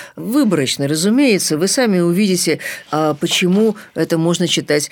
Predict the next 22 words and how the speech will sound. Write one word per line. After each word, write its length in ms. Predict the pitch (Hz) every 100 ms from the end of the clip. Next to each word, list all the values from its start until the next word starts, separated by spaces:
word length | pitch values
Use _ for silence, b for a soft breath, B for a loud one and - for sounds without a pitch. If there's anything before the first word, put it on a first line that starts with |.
| B
дошкольникам, 760 | - 175 - 180 156 - - 120
потому 360 | - 135 165 190
что 160 | -
это 180 | 156 156
весело, 400 | 175 262 175 147
остроумно, 500 | 143 - 143 190 185
есть 280 | 147 139 -
стихи 260 | 147 147
очень 300 | 151 143 147
короткие, 640 | 143 143 190 214 - 175 165 B B
и 340 | - 143 143 131 B
они 280 | - 156 160
легко 680 | 147 185 202 - - 233 185
запоминаются, 920 | 180 202 196 175 170 190 190 180 165
что 240 | - 185
очень 300 | 175 170 170
важно. 420 | 165 170 160 156 156
А 40 |
мы 120 | 185
уже 160 | 190 180
неоднократно 640 | 202 190 214 240 247 160
говорили, 500 | 143 156 170 165 147